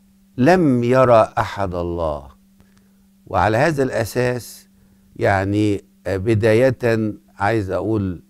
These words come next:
بكل تواضع أننا كبشر لا نعرف الحق المطلق اللي هو الله، لا،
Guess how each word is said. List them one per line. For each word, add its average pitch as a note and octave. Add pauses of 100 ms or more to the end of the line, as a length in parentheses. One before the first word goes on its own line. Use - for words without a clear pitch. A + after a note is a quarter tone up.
بكل G2+
تواضع F#2 (680)
أننا A#2 (180)
كبشر G2+ (680)
لا A#2+
نعرف A#2+
الحق F#2
المطلق - (760)
اللي A2+
هو B2
الله، F2+ (1300)
لا، F2+